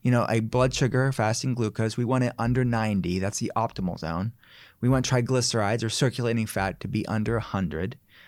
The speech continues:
We want H D L or good cholesterol to be above sixty.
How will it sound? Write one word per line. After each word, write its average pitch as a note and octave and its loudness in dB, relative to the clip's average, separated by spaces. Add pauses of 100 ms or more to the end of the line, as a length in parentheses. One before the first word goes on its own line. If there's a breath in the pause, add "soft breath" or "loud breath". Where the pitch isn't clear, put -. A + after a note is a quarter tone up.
(140 loud breath)
We A#2+ 2
want C3 4
H B2 0
D A#2+ 2
L A2 2
or A2 0
good G2+ -4
cholesterol G2+ -4
to G2+ -2
be G2+ -4 (100)
above - -10
sixty. D#3 2